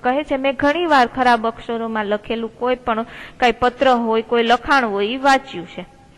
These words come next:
એટલે કે મેં વાંચવાનો તો તે ખૂબ જ પ્રયત્ન કર્યો." શું વાંચવાનો પ્રયત્ન કર્યો? જે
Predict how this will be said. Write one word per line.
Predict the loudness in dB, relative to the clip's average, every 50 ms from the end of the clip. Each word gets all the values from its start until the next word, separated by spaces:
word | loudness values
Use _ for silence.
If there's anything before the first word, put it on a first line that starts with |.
| -20 -20 -20 -20 -12 -4 -2
એટલે | 0 2 2 2
કે | 4 4 4
મેં | 4 6 6 6
વાંચવાનો | 8 6 6 6 4 4 4 4 4 4 2
તો | 2 2 0
તે | 0 2 2 2 2 2 0 -6 -16 -18 -8
ખૂબ | -4 0 2 2
જ | 2 2 0
પ્રયત્ન | -2 2 2 2 2 0 -4 -10 -12 -10
કર્યો." | -8 -8 -8 -6 -8 -10 -10 -8
શું | -4 -2 2
વાંચવાનો | 4 2 2 2 0 -2 -2 -2 -4
પ્રયત્ન | -6 -4 -4 -4 -4 -6 -8 -12 -12 -8
કર્યો? | -6 -6 -4 -2 -2 -2 -2
જે | -2 2 4 4 4